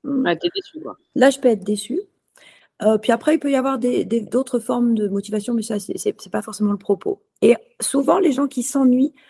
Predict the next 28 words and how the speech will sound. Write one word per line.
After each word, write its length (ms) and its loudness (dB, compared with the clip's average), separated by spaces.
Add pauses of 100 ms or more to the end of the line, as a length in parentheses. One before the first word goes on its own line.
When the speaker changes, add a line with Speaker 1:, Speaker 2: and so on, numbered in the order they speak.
(120)
Speaker 1:
sont 240 0
des 200 4
gens 400 -2
qui 160 -6
ont 120 2
pas 400 0
accès 560 0 (240)
aux 80 4
motivations 480 -2
pour 100 -4
le 60 -4
plaisir. 480 -6
C'est-à-dire 500 -4
que, 580 4 (480)
euh, 380 -2 (240)
Speaker 2:
Toujours, 300 8
Speaker 1:
parce 80 -14
Speaker 2:
toujours 280 2
construit 320 4
sur 140 0
le 60 0
résultat. 500 0 (560)
Speaker 1:
Ouais, 460 8
sur 200 -10
le 60 -8
résultat 960 -6
ou, 380 -4
euh, 800 -2